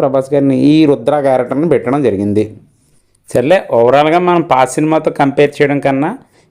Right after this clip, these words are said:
ఎందుకంటే పాత సినిమా ఎప్పుడో వచ్చింది, so ఇప్పుడున్న జనరేషన్ అసలు పాత సినిమా గురించి చూసే ఉండరు, ఒకవేళ చూడమన్నా అప్పుడు చూసే సీన్ కూడా ఉండదు, ఎందుకంటే చూడలేరు, ఓల్డ్ సినిమా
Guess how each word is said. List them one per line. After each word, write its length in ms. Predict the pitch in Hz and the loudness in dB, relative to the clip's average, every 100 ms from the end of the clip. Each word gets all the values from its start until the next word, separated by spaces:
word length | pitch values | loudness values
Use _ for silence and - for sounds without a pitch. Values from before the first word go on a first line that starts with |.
| - | -6
ఎందుకంటే 360 | 117 156 151 | -2 0 0
పాత 260 | 185 147 139 | 2 2 2
సినిమా 560 | 143 165 170 175 170 170 - _ 127 | 0 -2 2 2 2 0 -4 _ -6
ఎప్పుడో 240 | - 139 165 | 0 4 4
వచ్చింది, 420 | 156 147 139 131 127 - _ _ _ _ | 4 2 2 2 2 -4 _ _ _ _
so 80 | - 156 | 0 0
ఇప్పుడున్న 440 | 143 147 143 151 165 | 2 2 4 2 2
జనరేషన్ 440 | 151 143 151 151 170 | 2 2 2 2 -2
అసలు 200 | 143 147 139 | -2 -6 0
పాత 140 | 120 123 - | 2 2 0
సినిమా 200 | 143 139 139 | 0 0 0
గురించి 180 | 131 - | -2 -2
చూసే 280 | 135 131 147 | -2 2 2
ఉండరు, 320 | 143 135 185 240 - _ - | 2 2 0 -2 -12 _ -10
ఒకవేళ 300 | 123 139 147 151 | 0 2 2 2
చూడమన్నా 560 | 120 127 139 147 151 156 190 | 2 4 4 2 4 2 2
అప్పుడు 200 | 165 147 135 | 0 -2 -2
చూసే 240 | 135 147 147 | 0 0 0
సీన్ 200 | 143 135 | 0 0
కూడా 140 | 135 143 | 2 0
ఉండదు, 220 | 120 104 104 - - _ _ _ _ | 0 -2 -4 -8 -20 _ _ _ _
ఎందుకంటే 340 | 131 135 175 185 - | -2 0 0 0 2
చూడలేరు, 400 | 175 190 190 139 - 131 | 4 6 4 2 0 2
ఓల్డ్ 180 | 151 151 | 2 2
సినిమా 200 | 165 156 | 0 2